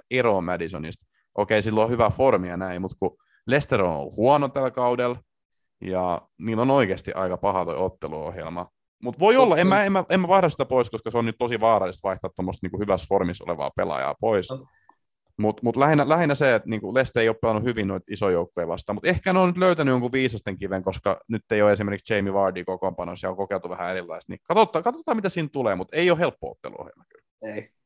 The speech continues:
Speaker 2: Ei oo. Et täytyy katsoa. Mä oon ihan, no niin. En nyt oo, vaikka formi menee edellä, mut tota, on se Tottenham, Everton, no Everton, toi Everton, mut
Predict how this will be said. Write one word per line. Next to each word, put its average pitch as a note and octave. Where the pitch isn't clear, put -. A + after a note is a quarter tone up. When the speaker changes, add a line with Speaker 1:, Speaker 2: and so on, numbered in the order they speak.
Speaker 2:
Ei C3
oo. -
Et A2
täytyy C3+
katsoa. A#2
Mä B2+
oon C3
ihan, B2
no B2+
niin. A2+
En A2+
nyt D3+
oo, D3
vaikka C#3+
formi E3
menee C3+
edellä, C3
mut A#2
tota, A2+
on A2
se C3
Tottenham, A#2+
Everton, A2+
no A#2
Everton, A2
toi G#2+
Everton, G#2+
mut G#2+